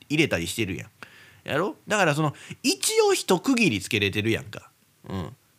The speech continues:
けど、生配信ってそれができひんやん。うん。できひんやんって、まあ、勝手にこっちでね、そらやればええんかもしれへんけども、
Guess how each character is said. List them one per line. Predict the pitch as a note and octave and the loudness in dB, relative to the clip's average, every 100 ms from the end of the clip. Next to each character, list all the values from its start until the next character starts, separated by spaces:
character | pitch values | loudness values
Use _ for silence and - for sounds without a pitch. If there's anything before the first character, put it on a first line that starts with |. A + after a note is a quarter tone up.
| _ - | _ -4
け | C4 | 0
ど、 | F#3+ F3+ - - _ _ _ _ _ _ _ _ _ - | 4 4 2 -6 _ _ _ _ _ _ _ _ _ -4
生 | B2+ G3+ E4 | 0 2 2
配 | G4 B4+ A#4+ | 2 2 2
信 | - A2 | 0 -2
っ | D#2+ | -6
て | - | -6
そ | E3+ | 0
れ | G3 | 2
が | F3+ - D3 | 2 -2 -4
で | F#3 | -4
き | G#3 C4+ | -2 -4
ひ | B2 | -4
ん | F#2 B1+ | -6 -10
や | - _ _ _ _ _ _ _ _ _ - | -18 _ _ _ _ _ _ _ _ _ -12
ん。 | |
う | |
ん。 | G#2 D#2 A#1 _ _ | -8 -8 -12 _ _
で | - F3 | -2 0
き | A3+ F3+ | 2 2
ひ | B2 | 2
ん | |
や | F2+ | -2
ん | D2 | -4
っ | |
て、 | A2+ | -2
ま | C3+ | -2
あ、 | - - _ _ _ _ | -2 -8 _ _ _ _
勝 | - B3+ | 0 0
手 | B3+ | 0
に | A#3+ | 0
こ | - C3+ | 0 -2
っ | - | -2
ち | - | -2
で | F#2 | -2
ね、 | F3 A#3 | -2 -2
そ | A#2 | -2
ら | G2+ F2+ - | -2 -2 -4
や | A2+ C#3 | -2 2
れ | D#3 | 2
ば | G2 | 0
え | F#2 | -2
え | C3 | -2
ん | G#2+ | -4
か | |
も | C2+ | -8
し | - A#2+ | -6 -4
れ | F#2 | -4
へ | C2 | -6
ん | |
け | B1+ D2+ | -10 -10
ど | D#2 | -8
も、 | G#2 | -8